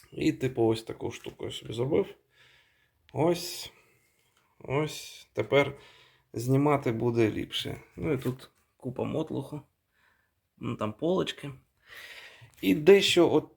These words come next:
для новачків купа нюансів, щоб люди зрозуміли, як це зробити дійсно в хатніх умовах і ручним інструментом. У мене, е, гайкокрут, шуруповерт, якось так. І ще був ручний електролобзик. А чому був?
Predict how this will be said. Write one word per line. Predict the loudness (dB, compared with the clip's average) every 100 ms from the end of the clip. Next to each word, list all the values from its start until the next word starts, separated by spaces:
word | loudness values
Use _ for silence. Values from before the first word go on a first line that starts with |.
| _
для | 0 4
новачків | 6 4 2 0 -2 -2 -2
купа | 2 4 4
нюансів, | 4 4 2 0 -2 -2 -10
щоб | -4 -2 -2 -2
люди | 0 2 2
зрозуміли, | 0 0 2 4 4 4
як | 0 -4
це | -4
зробити | -2 2 2 0
дійсно | -2 -2 -2 -4
в |
хатніх | -2 -4 -4 -6 -2
умовах | 0 2 2 0
і | 0 2 2
ручним | 0 -2 -2 -2
інструментом. | -2 -2 0 -2 -6 -12 -16 -20 -20 -20 -20 _ _ 2
У |
мене, | 4 6 6 4 0 -10 -4
е, | -2 0 0 2 2 0 -2 -6 -16 -8 -8 -2
гайкокрут, | 6 6 6 2 6 6 4 -10 _ _
шуруповерт, | -2 0 2 4 4 2 -2 -6
якось | -4 -2 -4 -6
так. | -6 -8 _ _ -20 -20 _
І | -2
ще | 2 6 6
був | 8 8 6 2 -4
ручний | 2 4 6 2 0 4 4
електролобзик. | 4 2 4 6 6 6 2 2
А | 0
чому | 0 0
був? | 2 2